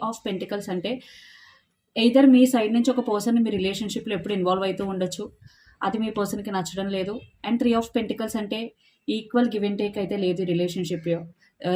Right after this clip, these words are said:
రిలేషన్‌షిప్‌లో like మ్యూచువల్ లవ్ కానీ మ్యూచువల్ రెస్పెక్ట్ కానీ లేదు. ఎప్పుడు ఒకరు ఎఫర్ట్స్ పెట్టడం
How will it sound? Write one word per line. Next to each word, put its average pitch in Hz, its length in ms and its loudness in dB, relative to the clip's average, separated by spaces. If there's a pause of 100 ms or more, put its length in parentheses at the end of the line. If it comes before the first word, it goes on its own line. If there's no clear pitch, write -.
రిలేషన్‌షిప్‌లో 180 640 -2
like 180 220 -2
మ్యూచువల్ 185 400 -2
లవ్ 175 180 2
కానీ 180 220 0
మ్యూచువల్ 175 360 -2
రెస్పెక్ట్ 170 420 -6
కానీ 175 160 0 (100)
లేదు. 151 180 -2 (720)
ఎప్పుడు 226 220 2 (120)
ఒకరు 214 220 -2
ఎఫర్ట్స్ 208 300 -6
పెట్టడం 196 320 -4